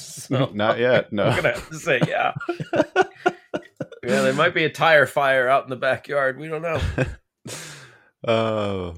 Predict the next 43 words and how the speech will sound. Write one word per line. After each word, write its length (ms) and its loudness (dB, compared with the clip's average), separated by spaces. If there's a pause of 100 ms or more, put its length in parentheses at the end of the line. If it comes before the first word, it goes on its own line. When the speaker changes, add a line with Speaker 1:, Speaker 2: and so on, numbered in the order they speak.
(100)
Speaker 2:
boy. 260 -8 (880)
Uh, 60 4 (120)
I 180 8
got 220 4
one 360 0
other 180 2
quick 360 -2
one 120 0
I'll 120 0
jump 280 -6
on 180 0
Speaker 1:
Oh, 20 4
Speaker 2:
here. 220 0
Speaker 1:
re-, 40 4
Speaker 2:
Uh, 380 2
Speaker 1:
real 180 0
quick 220 -2
Speaker 2:
oh, 80 8
Speaker 1:
before 160 0
we 60 4
Speaker 2:
yeah. 60 4
Speaker 1:
move 160 0
on 200 -2
Speaker 2:
Yeah, 160 4
yeah, 80 -2
Speaker 1:
from 100 -2
Speaker 2:
yeah. 40 2 (720)
Speaker 1:
that. 40 2
Uh, 440 6 (160)
you 200 0
know, 440 4
if 180 -2
this 200 -2
guy 220 6
really 380 0
believes 1040 -6 (240)
in 300 -4
his 240 -8
company 600 -4
and 120 -4
there's 200 -6
nothing 360 -6
there, 480 -4